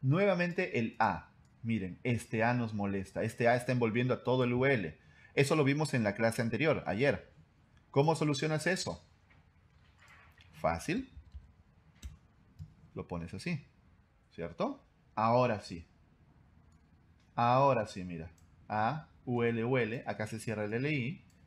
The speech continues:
y acá tenemos un nuevo L I. Miren. Miren, miren el H T M L resultante. ¿Qué les pareció? O sea, es importante tener cuidado con las indentaciones porque como que tú cometas un error y no indentes bien,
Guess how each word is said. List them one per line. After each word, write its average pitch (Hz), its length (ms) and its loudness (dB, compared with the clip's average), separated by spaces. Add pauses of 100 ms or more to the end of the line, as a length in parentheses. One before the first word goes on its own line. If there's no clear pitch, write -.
(140)
y - 60 -2
acá 127 160 -2
tenemos 113 380 -6
un 110 140 -4
nuevo 107 340 -2
L 90 220 -8
I. 147 200 -6 (580)
Miren. 147 280 -6 (1120)
Miren, 170 240 0
miren 208 220 2
el 165 80 2
H 170 160 0
T - 80 -2
M 175 100 -2
L 175 120 2
resultante. 123 540 -4 (1400)
¿Qué 160 140 4
les 143 120 2
pareció? 98 460 -2 (920)
O - 40 -4
sea, 117 160 8
es - 160 8
importante 180 540 6
tener 135 360 4
cuidado 143 680 8
con 139 180 6
las 123 220 0
indentaciones 120 800 2
porque 151 380 0
como 107 280 -4
que 92 100 -8
tú 202 260 0
cometas 208 460 0
un 139 140 2
error 104 460 4
y 104 100 -4
no 107 320 2
indentes 143 540 -2
bien, 123 320 0